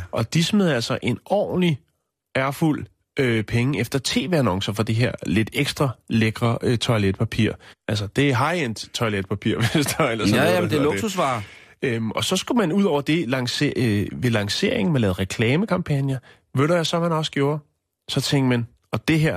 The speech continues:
Speaker 1: hvor jeg tænker, der er noget brainstorming, der virkelig har været på et højt niveau. Der har virkelig... Øh, været gang i noget. Fordi så tænker man, hvad nu, hvis vi tager og laver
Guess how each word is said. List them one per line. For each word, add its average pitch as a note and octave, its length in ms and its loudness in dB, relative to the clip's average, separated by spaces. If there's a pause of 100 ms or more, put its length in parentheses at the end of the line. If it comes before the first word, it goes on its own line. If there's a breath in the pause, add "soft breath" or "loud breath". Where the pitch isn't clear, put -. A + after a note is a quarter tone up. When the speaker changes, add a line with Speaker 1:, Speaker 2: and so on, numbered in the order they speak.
Speaker 1:
hvor A2 100 0
jeg G#2+ 120 2
tænker, G#2+ 240 2
der D#3 140 0
er E3 60 0
noget C3 160 0
brainstorming, G#2+ 540 -2
der G#2+ 80 2
virkelig C3+ 340 2
har A2+ 80 0
været G2+ 200 0
på - 80 -2
et - 180 -4
højt A#2+ 300 0
niveau. G2+ 400 0
Der G#2+ 100 2
har C#3 120 -2
virkelig... C3 480 0
Øh, G#2 320 0 (680 soft breath)
været A#2+ 140 2
gang G2+ 200 -4
i B2 40 -2
noget. G2+ 240 0
Fordi C#3 280 -2
så C#3 120 -2
tænker C3 300 2
man, A#2 200 2 (300 loud breath)
hvad C3+ 360 0
nu, A#2+ 300 2 (300)
hvis B2 440 -2
vi D#3 100 2
tager - 480 -2 (720 soft breath)
og C#3 140 2
laver A#2 500 2